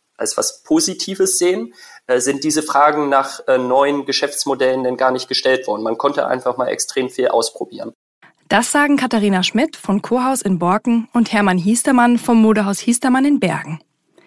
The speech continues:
Speaker 2: Sie blicken im Gespräch mit T-W-Redakteurin Judith Kessler zurück auf das Jahr zweitausendeinundzwanzig. Welche Herausforderungen und Probleme brachte das zweite Pandemiejahr mit sich, aber auch welche Chancen?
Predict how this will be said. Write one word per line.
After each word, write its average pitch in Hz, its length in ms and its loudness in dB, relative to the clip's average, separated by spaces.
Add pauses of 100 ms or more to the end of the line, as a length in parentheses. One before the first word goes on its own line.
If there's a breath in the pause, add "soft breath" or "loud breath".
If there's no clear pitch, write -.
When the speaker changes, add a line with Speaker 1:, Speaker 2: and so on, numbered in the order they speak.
(380 loud breath)
Speaker 2:
Sie - 140 -2
blicken 294 300 4
im 160 100 4
Gespräch 180 460 0
mit 220 160 0
T-W-Redakteurin 226 880 2
Judith 185 280 0
Kessler 233 440 2
zurück 233 340 -2
auf 330 160 0
das 349 220 -2
Jahr 175 200 -2
zweitausendeinundzwanzig. 180 1400 -6 (1160 loud breath)
Welche 220 220 4
Herausforderungen 285 840 4
und 226 140 0
Probleme 180 420 0
brachte 240 360 -2
das 226 220 -2
zweite 196 360 0
Pandemiejahr 233 520 4
mit 247 200 2
sich, 254 300 -2 (440 loud breath)
aber 254 240 2
auch - 220 0
welche 160 220 -6
Chancen? 180 500 -4